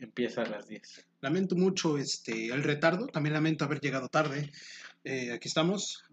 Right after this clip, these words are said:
Speaker 2: presentes.
Speaker 1: Con nuestra agua de cebada, Tecate, patrocínanos.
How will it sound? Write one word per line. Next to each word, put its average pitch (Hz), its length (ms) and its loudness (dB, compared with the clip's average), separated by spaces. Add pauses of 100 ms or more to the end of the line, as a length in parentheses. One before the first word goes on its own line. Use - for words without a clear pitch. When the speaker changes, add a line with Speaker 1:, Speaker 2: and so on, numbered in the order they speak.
Speaker 2:
presentes. 160 640 -2 (1040)
Speaker 1:
Con 135 180 2
nuestra 131 340 4
agua 131 200 6
de 123 100 2
cebada, 139 480 0
Tecate, 117 360 -4
patrocínanos. 113 680 -6